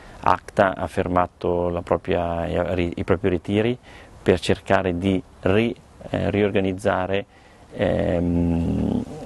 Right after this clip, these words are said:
nel rispetto dei protocolli nazionali, gli ingressi di, dei nuovi rifiuti. Infatti questo è stato fatto e nel mese di aprile siamo, siamo ripartiti.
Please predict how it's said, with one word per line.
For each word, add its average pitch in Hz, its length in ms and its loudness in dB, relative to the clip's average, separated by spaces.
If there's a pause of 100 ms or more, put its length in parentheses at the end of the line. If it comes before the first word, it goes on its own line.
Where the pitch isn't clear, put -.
nel 98 240 0
rispetto 90 400 0
dei 92 100 0
protocolli 92 480 0
nazionali, 90 680 0 (260)
gli 90 120 2
ingressi 90 680 0
di, 85 460 0
dei 87 140 2
nuovi 87 300 0
rifiuti. 90 440 -4 (600)
Infatti 92 480 2
questo 98 280 2
è - 20 -2
stato 90 260 -2
fatto 113 680 0
e 87 760 0
nel 92 280 2
mese 92 220 0
di 98 100 -2
aprile 98 340 -2
siamo, 87 500 -2
siamo 87 540 -2
ripartiti. 87 640 -2